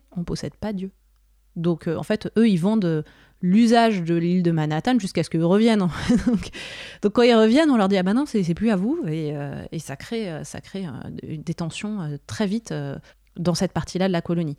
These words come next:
Ça, c'est la partie plutôt sud de la colonie. Et plus au nord de la colonie, quand on se rapproche un peu du Canada actuel, là, on a du négoce et, euh, et de, de la traite des pelleteries.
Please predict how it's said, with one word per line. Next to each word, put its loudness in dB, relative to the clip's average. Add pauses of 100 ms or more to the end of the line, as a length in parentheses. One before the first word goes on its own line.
(140)
Ça, -4
c'est -2
la 2
partie -4
plutôt -6
sud 0
de 4
la 6
colonie. 0
Et -4
plus 4
au 6
nord 4
de 4
la 4
colonie, 0
quand -10
on -10
se -10
rapproche 0
un 0
peu -2
du -2
Canada 0
actuel, -2 (460)
là, 4
on -2
a -2
du -4
négoce -2
et, -4
euh, -6 (100)
et -4
de, -6
de -4
la -2
traite -8
des -6
pelleteries. -10